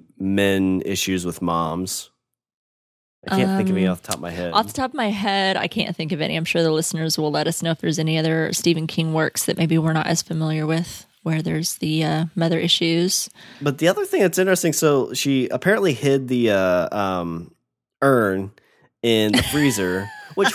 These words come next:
Speaker 2: I
Speaker 1: one,
Speaker 2: know.
Speaker 1: like, if you're w-, looking at a house and you see an urn, if you know it's an older house, an older lady lived there, like, I think that might be somewhat expected.
Speaker 2: Yeah.
Speaker 1: But my question is, like, who the fuck looks in a freezer while you're doing a, a walkthrough on a house?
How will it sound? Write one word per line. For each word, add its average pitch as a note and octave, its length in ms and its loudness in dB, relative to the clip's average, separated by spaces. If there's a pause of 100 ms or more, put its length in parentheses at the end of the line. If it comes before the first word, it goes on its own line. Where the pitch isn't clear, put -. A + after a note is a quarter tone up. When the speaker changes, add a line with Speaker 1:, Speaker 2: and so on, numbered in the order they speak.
Speaker 2:
I G#3+ 40 2
Speaker 1:
one, C4 200 2
Speaker 2:
know. G#3+ 60 -2
Speaker 1:
like, D#3 200 0
if - 160 -4
you're G3+ 180 2
w-, D#3 220 -4
looking C#3+ 300 0
at A#2+ 80 2
a A2 40 0
house A#2 260 0
and B2+ 80 2
you A2 60 0
see B2+ 180 2
an G2+ 180 2
urn, A2 260 2
if A2 120 -4
you A2 60 0
know B2+ 140 4
it's D3 140 0
an G#2+ 80 -6
older A2+ 260 0
house, G#2+ 300 0
an G#2 80 -4
older A2 280 0
lady G#2 220 2
lived G#2+ 240 -2
there, A#2+ 200 0
like, G#2 260 -4
I C#3+ 60 -4
think - 280 -8
that - 220 2
might G#2+ 340 -2
be B2 80 2
somewhat G#2+ 400 2
expected. D#3 720 -2 (520)
Speaker 2:
Yeah. B3 160 2
Speaker 1:
But E3+ 340 2
my G#3 160 2
question D#4+ 300 0
is, F#3 80 0
like, B2+ 120 2
who - 140 0
the F4 100 2
fuck - 300 -2
looks A#3 160 0
in C#4+ 100 4
a C#4 60 2
freezer B2+ 500 -2
while G2+ 120 2
you're G2+ 120 0
doing A2 320 0
a, G2 420 -2
a G#2+ 100 -2
walkthrough G#2 460 0
on G2+ 60 2
a F2+ 60 -2
house? F#2 640 -4